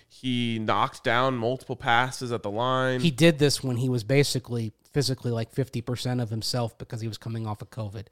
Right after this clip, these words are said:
Speaker 1: And
Speaker 2: Think about that for a moment. He,
Speaker 1: Right.
Speaker 2: you know, he was, he was winded. You could kinda see him gasping on the sideline. Clearly wasn't all the way back health-wise, but was all the way back in performance.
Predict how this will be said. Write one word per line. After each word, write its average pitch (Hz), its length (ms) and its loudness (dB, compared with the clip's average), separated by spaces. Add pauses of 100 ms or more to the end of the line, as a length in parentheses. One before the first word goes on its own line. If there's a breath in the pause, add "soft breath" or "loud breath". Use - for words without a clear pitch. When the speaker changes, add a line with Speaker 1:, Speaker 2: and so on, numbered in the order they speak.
(200)
Speaker 1:
And 139 180 2
Speaker 2:
Think 175 180 6
about 160 280 8
that 127 200 2
for 110 160 -8
a 110 40 -6
moment. 107 380 -6
He, 123 120 -8
Speaker 1:
Right. 113 180 -2
Speaker 2:
you 123 80 -14
know, 123 60 -6
he 120 120 -2
was, 110 240 -8
he 143 120 -2
was 123 160 -2
winded. 139 460 4
You 113 100 -2
could 113 140 -10
kinda 135 260 -2 (340 loud breath)
see - 240 2
him 139 140 4
gasping 135 500 4
on 123 100 0
the 120 80 -2
sideline. 123 480 0
Clearly 147 340 4
wasn't 127 300 2
all 120 100 0
the 113 80 -4
way 117 80 2
back 113 260 -2
health-wise, 113 500 -2
but 131 80 -6
was 127 120 -2
all 135 160 6
the 123 60 0
way 135 100 2
back 135 220 2
in 135 100 -4
performance. 151 640 -4